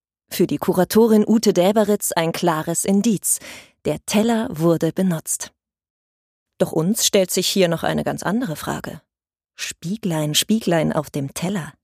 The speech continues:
Welches Land erstrahlt hier heller? Moment. Spiegel? Was für ein Spiegel? Und welche Länder?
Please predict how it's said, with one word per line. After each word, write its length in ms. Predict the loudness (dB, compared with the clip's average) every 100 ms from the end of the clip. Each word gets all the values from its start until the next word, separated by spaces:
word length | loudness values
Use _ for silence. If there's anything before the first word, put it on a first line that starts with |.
| _ _ _
Welches 500 | -2 -2 -2 -4 -2
Land 420 | -2 -2 -4 -4
erstrahlt 640 | -4 0 0 0 -2 0 -2
hier 280 | -2 -2 0
heller? 420 | 0 0 -4 -8 _ _ _ _ _ _ _ _ _ _ _ _ _ _ _
Moment. 440 | 4 4 2 -6 -20 _ _ _ _ _ _ _ _
Spiegel? 560 | -8 -2 -4 0 -2 -2 _ _ _ _ _ _ _ _ _
Was 220 | -6 -4 -4
für 100 | -4
ein 120 | -4
Spiegel? 460 | -2 -2 -2 -4 -8 _ _ _ _ _ _ _ _
Und 180 | -2 0
welche 280 | -2 -2 -6
Länder? 440 | -2 -2 -2 -6